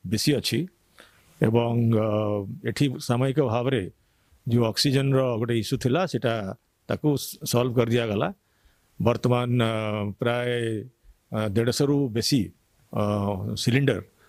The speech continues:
ଅନ୍ୟ ଜିଲ୍ଲାରୁ ଏଠିକି, ଅ, ସରକାର ପଠାଉଛନ୍ତି। ତେଣୁ ମୁଁ ଯାହା ବୁଝିଲି, ଏଥିରେ ଅକ୍ସିଜେନର ବର୍ତ୍ତମାନ କୌଣସି ପ୍ରୋବ୍ଲେମ ନାହିଁ।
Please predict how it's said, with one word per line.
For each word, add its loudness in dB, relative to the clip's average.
ଅନ୍ୟ 4
ଜିଲ୍ଲାରୁ 2
ଏଠିକି, -2
ଅ, 0
ସରକାର 0
ପଠାଉଛନ୍ତି। 0
ତେଣୁ 2
ମୁଁ 4
ଯାହା 2
ବୁଝିଲି, 2
ଏଥିରେ 2
ଅକ୍ସିଜେନର 0
ବର୍ତ୍ତମାନ -2
କୌଣସି -2
ପ୍ରୋବ୍ଲେମ 0
ନାହିଁ। 0